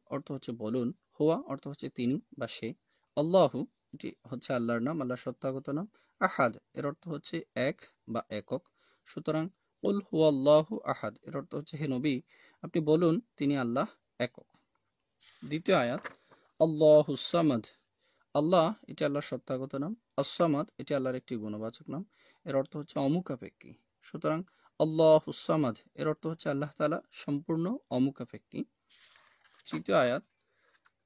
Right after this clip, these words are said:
লাম ইয়ালিদ ওয়া লাম ইউলাদ। লাম ইয়ালিদ এর অর্থ হচ্ছে তিনি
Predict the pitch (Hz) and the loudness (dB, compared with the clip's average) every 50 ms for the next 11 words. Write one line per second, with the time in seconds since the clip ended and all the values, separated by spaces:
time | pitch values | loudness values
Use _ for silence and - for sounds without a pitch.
0 | _ _ _ _ _ - 147 165 175 175 160 139 139 147 165 180 175 147 131 147 | _ _ _ _ _ 0 4 4 6 6 6 6 6 6 6 6 4 4 2 0
1 | 165 - _ _ - - 135 139 139 143 139 131 127 131 151 170 185 185 175 160 | -8 -12 _ _ -6 0 2 4 4 6 4 4 4 2 2 2 4 4 4 4
2 | 147 131 123 110 104 - - - - - _ _ _ _ - 135 170 202 185 165 | 4 4 2 0 -2 -6 -12 -14 -16 -18 _ _ _ _ -2 2 2 4 4 4
3 | 143 131 123 135 190 - - - 139 143 143 - 160 160 165 - 170 170 _ - | 4 4 2 0 -2 -4 -6 -6 -4 -4 -4 -4 -6 -8 -6 -6 -8 -8 _ -4
4 | 190 202 202 170 160 170 | -2 0 2 2 0 0